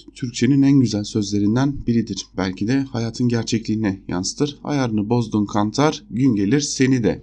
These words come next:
tartar." Demokrasinin ayarlarıyla bu kadar oynanırsa bunun sonuçları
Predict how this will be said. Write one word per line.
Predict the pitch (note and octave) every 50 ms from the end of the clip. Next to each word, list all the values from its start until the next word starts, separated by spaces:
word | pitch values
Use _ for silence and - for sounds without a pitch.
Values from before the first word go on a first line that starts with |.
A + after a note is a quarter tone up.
| -
tartar." | - G2 F2+ F#2 F#2 - C#3+ E3+ E3+ F3 - - _ _ _ _ _ _ -
Demokrasinin | - A2 A2+ A2+ A2 - D3 F3+ F#3 - - F3+ C3+ G#2 F2 E2+ - - -
ayarlarıyla | G#2+ G#2 G#2+ A2 A2 A2+ A#2 B2+ C3 C3 B2 G2+ F2+ G2
bu | C3 C3+
kadar | C3+ A2+ - G2 G2
oynanırsa | C3+ D3+ D3 B2 A2+ G#2 G2+ F#2+ G2 - D3+ D#3+ D3 B2+
bunun | B2 B2 A#2+ G#2+
sonuçları | F#2+ - - C3+ B2+ G#2 - - G2+ G2+ A2+ C3+ D3 D3